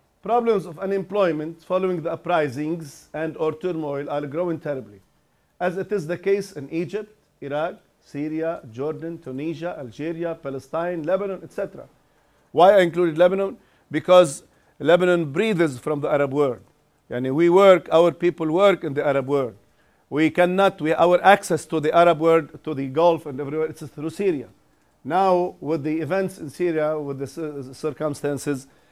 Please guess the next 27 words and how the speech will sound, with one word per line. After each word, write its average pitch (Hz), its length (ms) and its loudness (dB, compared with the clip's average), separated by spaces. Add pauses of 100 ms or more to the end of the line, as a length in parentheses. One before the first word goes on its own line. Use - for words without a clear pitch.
(180)
we 139 140 2
are 156 160 6
kind 170 300 2
of - 160 -8
locked 160 280 4
in. 160 240 4 (460)
So 139 340 -2
it's, - 340 -10
it's, 151 340 -2
uh, 147 320 -4
really 175 260 0
important. 135 520 -4 (720)
Uh, 160 240 2
the 190 180 0
increase 233 460 -2
of 180 140 -10
unemployment 190 560 -2
with 180 180 -6
Egyptians 170 840 -4
leaving 180 460 -4
their 170 180 4
work 190 460 4
in 156 200 -6
Libya 160 380 0
and 139 100 -8
returning 180 460 -4
home. 190 420 -4